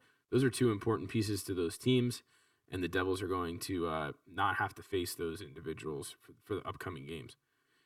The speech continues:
And we play Buffalo, we play Ottawa, we play the Islanders. We should be able to beat those teams. If we go two and one out of those, I mean,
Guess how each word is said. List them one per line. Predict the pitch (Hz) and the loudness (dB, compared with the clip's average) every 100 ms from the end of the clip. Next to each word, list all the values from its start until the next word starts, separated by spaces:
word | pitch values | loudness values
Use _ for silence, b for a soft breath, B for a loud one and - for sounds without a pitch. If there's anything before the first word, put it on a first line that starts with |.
| - | 0
And | 151 | 2
we | |
play | 151 156 | 6 4
Buffalo, | 113 113 - 117 113 | 6 4 4 4 6
we | 110 | 4
play | 120 113 | 4 2
Ottawa, | 90 95 101 98 98 92 | 6 6 6 4 4 2
we | 90 | -2
play | - 113 104 101 | -2 0 2 2
the | 98 - | 2 -2
Islanders. | 95 95 98 95 92 92 92 - _ _ _ _ _ _ _ _ _ _ _ _ _ _ _ 117 | -2 -2 -2 0 2 2 0 -8 _ _ _ _ _ _ _ _ _ _ _ _ _ _ _ 0
We | 151 151 | 2 4
should | - 160 156 135 | 6 8 8 8
be | 139 131 | 6 6
able | 107 101 | 6 2
to | 101 | 0
beat | 92 104 107 | 0 0 4
those | 101 98 | 4 4
teams. | - 101 95 92 92 - | 0 -2 -2 -4 -8 -10
If | - | -6
we | 110 | 0
go | 110 87 - | 2 0 2
two | 135 123 | 2 2
and | 98 | 2
one | 98 92 | 0 0
out | 95 | 0
of | 90 | 0
those, | 90 87 85 85 - _ _ _ _ _ - | 2 2 2 -2 -8 _ _ _ _ _ -8
I | 85 | -4
mean, | 87 82 76 | -2 -4 -6